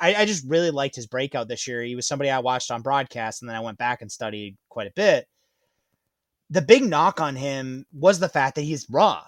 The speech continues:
Um, and on a Ravens defense, and again, like, yes, they're changing coordinators,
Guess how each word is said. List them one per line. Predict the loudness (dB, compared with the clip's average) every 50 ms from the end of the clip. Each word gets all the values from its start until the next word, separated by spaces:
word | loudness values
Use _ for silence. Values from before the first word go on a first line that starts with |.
| -20 _ _ _ _ _ -2
Um, | 0 2 2 2 0 -2 -4
and | -6 -6 -6 -6 -2 2
on | 4 6 6
a | 6 4
Ravens | 4 2 2 2 2 0 -2 -4 -4
defense, | -4 -4 -4 -2 -2 -2 -2 -4 -6 -8 -10 -10 -10 -8
and | -6 -2
again, | 2 2 2 2 2
like, | -2 -6 -8 -4
yes, | 0 2 2 2 2
they're | -2 -4 -4
changing | -2 -2 -2 -2 -4 -4 -6
coordinators, | -4 -4 -4 -4 -4 -10 -12 -12 -12 -12 -12 -14 -16